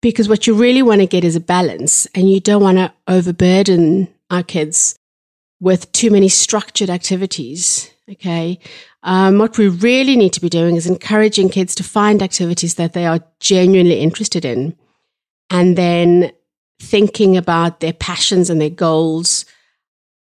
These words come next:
how they can match those up, how they can align those. Um,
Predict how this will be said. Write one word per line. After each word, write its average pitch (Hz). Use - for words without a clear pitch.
how 185
they 175
can 165
match 180
those 170
up, 139
how 160
they 170
can 165
align 170
those. 113
Um, 170